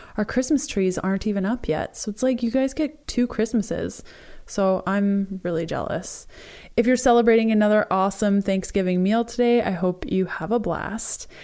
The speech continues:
The awesome thing this week that I wanted to share with you, I just rediscovered this snack, and I've been eating it every day, and it's so good that I needed to share it with you.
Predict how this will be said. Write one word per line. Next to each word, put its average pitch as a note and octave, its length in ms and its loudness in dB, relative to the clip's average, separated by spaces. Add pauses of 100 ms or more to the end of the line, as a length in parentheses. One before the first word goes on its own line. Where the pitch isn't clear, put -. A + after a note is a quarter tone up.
(240)
The G#3 120 2
awesome A#3+ 420 4
thing A#3 460 2
this B3+ 420 2
week G#3 280 2
that G#3 100 4
I G3+ 80 8
wanted B3 260 4
to D4+ 80 4
share A#3+ 260 6
with A#3+ 160 4
you, A#3 300 8
I G3 120 2
just A3 380 2 (120)
rediscovered G3+ 840 2
this G3+ 160 0
snack, E3+ 580 0 (400)
and F#3 440 2 (160)
I've F3 180 0
been F3+ 120 0
eating F3 220 0
it G3+ 120 0
every E3+ 320 0
day, D#3 420 2 (100)
and E3+ 260 0
it's D#3+ 180 -2
so F#3+ 180 2
good D#3+ 360 0
that - 120 -2
I E3 120 0
needed E3+ 280 -2
to A#3+ 80 2
share E3+ 240 0
it D#3 60 2
with D#3+ 140 0
you. E3 280 4